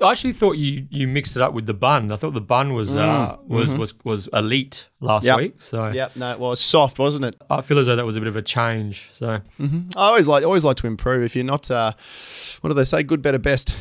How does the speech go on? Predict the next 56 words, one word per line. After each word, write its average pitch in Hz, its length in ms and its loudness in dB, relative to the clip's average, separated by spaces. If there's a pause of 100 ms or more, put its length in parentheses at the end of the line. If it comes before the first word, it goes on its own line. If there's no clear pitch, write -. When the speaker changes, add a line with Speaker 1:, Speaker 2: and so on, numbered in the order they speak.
Speaker 2:
Never 143 200 6
let 139 140 6
it 127 60 0
rest 139 320 4
until 135 220 2
your 139 200 4
good 135 200 0
is 127 100 0
better, 131 320 4 (140)
B 123 160 2
J, 139 240 2
and 123 80 2
your 117 100 0
better 120 220 2
is 117 80 -2
the 107 80 -4
best. 110 340 0 (640)
Speaker 1:
Very 110 320 0
nice. 104 560 -6
I - 60 -14
like 113 400 -2
it. 110 100 -10 (600)
So, 120 200 -2
yeah, 120 220 0
looking 131 220 -4
forward 113 180 -4
to 107 40 -10
getting 104 220 -8
back 107 240 -2
to 107 300 -4
one 110 260 -4
one 107 260 -4
H - 200 -6
Q 117 180 0
for 110 140 -4
another, 110 280 -2 (500)
uh, 110 240 2
Speaker 2:
Mm. 135 60 -4
Speaker 1:
steak 131 300 -2
sandwich, 151 460 2
but 143 80 -2
it 131 80 -2
won't 147 180 2
be 120 100 2
for - 160 -4
a 113 60 2
while 131 380 4
yet, 123 180 0
as 120 200 0
you're 127 200 2
off 113 200 0
to 107 380 0 (140)
Kalgoorlie 131 720 4
for - 140 -8
the 117 100 0
round 143 540 2